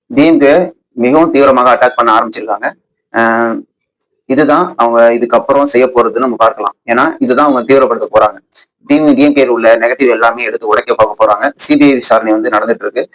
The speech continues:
அது எல்லா பக்கமும் இன்வெஸ்டிகேஷன், இன்வெஸ்டிகேஷன் போகும். கண்டிப்பா அதுக்கு சரியான தீர்ப்பு கிடைக்கும் அவங்க நம்புறாங்க. ஆஹ், இனிமே முன்னெடுக்க போற அவங்களுடைய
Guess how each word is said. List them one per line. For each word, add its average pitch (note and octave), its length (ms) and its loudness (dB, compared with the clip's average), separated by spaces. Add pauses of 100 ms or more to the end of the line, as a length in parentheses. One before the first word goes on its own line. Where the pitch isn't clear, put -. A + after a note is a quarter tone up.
(120)
அது A2 220 0
எல்லா A2+ 180 2
பக்கமும் A2+ 300 2
இன்வெஸ்டிகேஷன், - 480 -6
இன்வெஸ்டிகேஷன் B2+ 640 0
போகும். B2 300 0 (160)
கண்டிப்பா A#2+ 300 0
அதுக்கு A2+ 200 -2
சரியான A2+ 260 0
தீர்ப்பு A#2 240 -2
கிடைக்கும் C#3+ 320 2
அவங்க B2 160 0
நம்புறாங்க. A2+ 340 0 (600)
ஆஹ், B2 360 2
இனிமே D#3+ 360 4
முன்னெடுக்க D#3+ 440 2
போற B2+ 180 4 (480)
அவங்களுடைய A#2+ 440 0